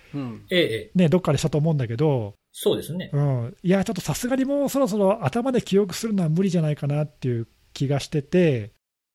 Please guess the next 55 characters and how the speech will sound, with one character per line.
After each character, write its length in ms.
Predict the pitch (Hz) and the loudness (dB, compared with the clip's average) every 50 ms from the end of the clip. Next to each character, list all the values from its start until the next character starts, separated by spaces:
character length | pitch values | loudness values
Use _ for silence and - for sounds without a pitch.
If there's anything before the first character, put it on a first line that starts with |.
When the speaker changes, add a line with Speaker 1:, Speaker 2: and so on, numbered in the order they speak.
| _ _ _ _ _ _ _ _ _ | _ _ _ _ _ _ _ _ _
Speaker 3:
で、 260 | 196 196 196 214 - _ _ _ _ - - 185 | 0 2 2 0 -4 _ _ _ _ -4 -4 -2
そ 100 | - 240 | 2 2
う 40 | 285 | 2
い 20 | |
う 20 | 262 | 4
人 100 | - 302 | 4 4
が 80 | 208 | 4
半 220 | - - 185 208 214 | 4 4 2 4 4
分 120 | 214 233 233 | 4 4 4
い 20 | |
る 60 | 247 | 4
っ 20 | - | 2
て 120 | - 196 | 0 0
こ 100 | 160 147 | -2 0
と 120 | - 135 135 | 0 2 2
は、 240 | 160 151 139 131 - | 4 4 2 2 0
結 240 | - 165 156 - | -2 -2 -2 -2
局 120 | 233 202 175 | -4 -4 -4
記 160 | - - 220 | -2 0 2
憶 200 | 262 262 - - | 2 2 0 -2
す 120 | - 262 | -2 0
る 120 | 254 269 262 | 0 0 0
た 160 | - 254 247 | 0 -2 -2
め 180 | 254 269 269 262 | -2 -2 0 2
に 180 | 220 170 143 | 2 2 4
は 280 | 139 165 170 160 147 135 | 4 4 4 4 4 2
覚 300 | 135 127 151 180 202 208 | 0 2 2 4 4 4
え 40 | 214 | 4
や 140 | 220 - | 4 2
す 200 | - - 220 220 | 0 -2 0 0
い 80 | 202 185 | 2 2
も 100 | 147 156 | 2 2
の 80 | 143 131 | 0 0
で 100 | 135 131 | 0 0
な 120 | 127 131 | 0 -2
き 60 | - | -2
ゃ 40 | 123 | -4
ダ 140 | - 113 123 | -4 -2 -2
メ 180 | 135 143 139 | 0 0 0
で。 540 | 110 107 135 147 147 139 123 113 101 95 113 _ _ _ _ _ _ | 0 2 4 4 4 4 2 0 -4 -8 -12 _ _ _ _ _ _
Speaker 2:
そ 280 | - - - 131 117 - | -18 -10 -8 -6 -6 -6
う 40 | - | -8
で 60 | - | -10
す 100 | - - | -8 -6
ね。 260 | 139 131 139 - - - | -6 -4 -4 -4 -2 2
Speaker 3:
な 120 | 196 233 | 2 4
お 60 | 208 | 4
か 120 | 156 165 147 | 4 2 0
つ 100 | - 135 | 0 -2
使 240 | - - - 190 208 | -2 0 4 4 6
い 100 | 214 220 | 6 6
回 180 | 233 240 220 | 4 4 4
す 100 | - - 151 139 135 | 4 2 2 2 2
の 160 | 131 147 135 123 | 0 0 -2 -2
が 220 | 127 120 113 110 | -2 -2 -2 -4